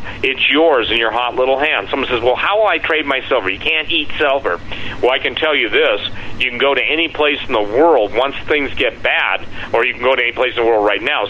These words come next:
Silver and gold are traded in other currencies besides the U S dollar. So you've got to get out of the mindset that everything is going to be traded in dollars. I had a, a lady, Dave, I think I've told this story before. I'll tell it again. She was kind of basically ridiculing, uh, wondering if I was misleading people,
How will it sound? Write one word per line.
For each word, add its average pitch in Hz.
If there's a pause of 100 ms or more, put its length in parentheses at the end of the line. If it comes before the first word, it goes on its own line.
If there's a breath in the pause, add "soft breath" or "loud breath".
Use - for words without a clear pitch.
Silver 196
and 127
gold 123
are 113
traded 135
in 92
other 131
currencies 131
besides 113
the 104
U 113
S -
dollar. 123 (500 loud breath)
So 160
you've 120
got 135
to 185
get 156
out 147
of 120
the 117
mindset 127
that 104
everything 135
is 101
going 117
to 107
be 107
traded 110
in 101
dollars. 113
I -
had 143
a, 113
a 113
lady, 127
Dave, 113
I 113
think 127
I've 110
told 127
this 117
story 156
before. 104
I'll 95
tell 120
it 131
again. 139 (300 loud breath)
She 147
was 139
kind 165
of 123
basically 120
ridiculing, 107
uh, 107
wondering 120
if 101
I 131
was 117
misleading 127
people, 107